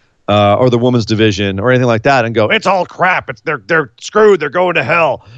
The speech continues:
Ah, God, this A E W, I've, I've given up on it." Come on, it's too early. We g-, give them some time, let them figure it out. There's a lot of talent, a lot of smart people there. Um, they're putting enough good stuff out that it's worth continuing to invest in, in my opinion.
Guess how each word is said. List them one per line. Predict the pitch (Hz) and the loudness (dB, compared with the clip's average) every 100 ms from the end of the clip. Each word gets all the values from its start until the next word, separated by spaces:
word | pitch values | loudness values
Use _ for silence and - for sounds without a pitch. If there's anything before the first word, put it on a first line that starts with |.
| 120 - | -10 0
Ah, | 190 185 170 151 139 - | 2 4 2 0 -2 -4
God, | 165 156 135 | -2 -2 -4
this | 127 180 | -6 -4
A | 196 | -2
E | |
W, | 180 170 160 135 | 0 0 2 0
I've, | 117 113 | -2 0
I've | 143 117 | -2 0
given | 208 190 | 0 0
up | 175 | 2
on | 143 117 | 0 -2
it." | - _ _ _ _ _ | -6 _ _ _ _ _
Come | 127 | -8
on, | 78 71 - | -8 -10 -16
it's | 104 | -6
too | 131 | 0
early. | 107 92 78 - | 0 0 -6 -12
We | 107 | -6
g-, | 123 | -2
give | 143 160 | 0 0
them | |
some | 156 147 | 0 0
time, | 135 127 123 | 0 0 0
let | 123 | -2
them | 113 | -2
figure | 117 104 | -2 0
it | 104 | 0
out. | 101 104 101 - | 2 0 -2 -4
There's | 110 | 0
a | 113 | 2
lot | 120 120 | 2 2
of | 113 | 0
talent, | 123 107 107 | -2 -2 -2
a | |
lot | 107 | -2
of | 104 | -2
smart | - 104 - | -4 -6 -4
people | 104 95 | -6 -2
there. | 90 90 82 _ _ _ 92 | -2 -2 -6 _ _ _ -2
Um, | 95 95 87 | 0 0 0
they're | 131 | 0
putting | - 147 131 | 2 2 2
enough | 123 - | 0 -2
good | 113 | -6
stuff | - 101 | -4 -4
out | 101 95 95 | -2 -4 -6
that | 90 | -12
it's | - | -6
worth | 95 92 - _ _ | -4 -2 -6 _ _
continuing | - 110 113 95 | -8 -4 -4 -2
to | 92 | -6
invest | 87 82 - | -4 -6 -8
in, | 80 | -10
in | 80 123 | -2 0
my | 104 | 2
opinion. | 92 80 | 0 -6